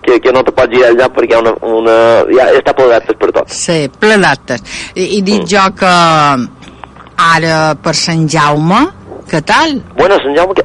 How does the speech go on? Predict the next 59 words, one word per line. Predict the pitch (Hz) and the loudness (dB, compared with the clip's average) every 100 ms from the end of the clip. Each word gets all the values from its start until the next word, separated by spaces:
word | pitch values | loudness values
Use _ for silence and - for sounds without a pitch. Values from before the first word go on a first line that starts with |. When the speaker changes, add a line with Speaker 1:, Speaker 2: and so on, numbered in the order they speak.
| - | -2
Speaker 1:
també | 127 117 | 0 2
és | 104 | 2
el | |
patró | - 110 90 | 0 0 0
d'esport, | 85 - 226 - | 0 0 0 2
també | 185 | 0
és | 175 | 0
Speaker 2:
I | |
Speaker 1:
el | 165 | 0
patró | 143 - | 2 2
Speaker 2:
d'aposta? | 131 - 190 | 0 0 0
Speaker 1:
d'Esport, | 226 160 233 208 | 2 2 2 0
no? | - | -4
Speaker 2:
I | 180 | -4
d'aposta? | 160 135 127 123 | -2 -2 0 0
Speaker 1:
I | |
també | 117 127 220 - | 0 0 2 0
estem | 101 95 85 | 2 0 2
a | 92 | 2
l'aire. | 151 165 311 403 - - 679 | 4 2 2 2 0 -2 -2
Speaker 2:
Uh. | 571 302 370 480 415 403 302 302 - | 0 2 4 4 2 2 2 0 0
Speaker 1:
<laughs> | - | 0
No, | 117 90 101 | 2 2 2
eh, | 92 87 92 | 2 2 0
per | 107 | -2
Sant | 110 107 | -2 -2
Jaume | 104 110 | 0 0
ja, | 117 - | -2 0
ja, | - 90 | 0 2
ja, | 98 90 | 2 0
és, | 90 - | -2 -2
ja | 85 | -2
és | 78 | -2
un | 76 | -4
poc | 69 | -4
més | 65 - | -4 -8
tranquil. | - - 156 - | -14 -4 -4 -4
Speaker 2:
És | 170 170 | -6 -2
més | 190 185 | -2 -2
tranquil. | 185 180 175 139 | -2 -4 -2 0
Speaker 1:
Sí, | 87 95 87 | 2 4 4
ara | 85 87 | 4 2
el | 87 | 2
que | 87 | 0
tenim | 90 90 101 | -2 -2 -4
és | |
que | - 90 | -4 -4
dijous | 85 82 78 90 87 82 73 | -2 -4 -4 0 2 2 -2
hi | 80 | -4
haurà | 80 87 | 0 0
la | - 85 | 0 -4
mitja | 87 85 | -4 -6
urbana, | 76 76 98 110 107 | -6 -2 0 2 2
hi | 110 | 2
ha | 85 | -2
unes | 82 - | -4 -4
carreres | 80 92 95 98 - | 0 0 2 0 -2
de | - | -4
córrer, | - 95 87 | 0 0 0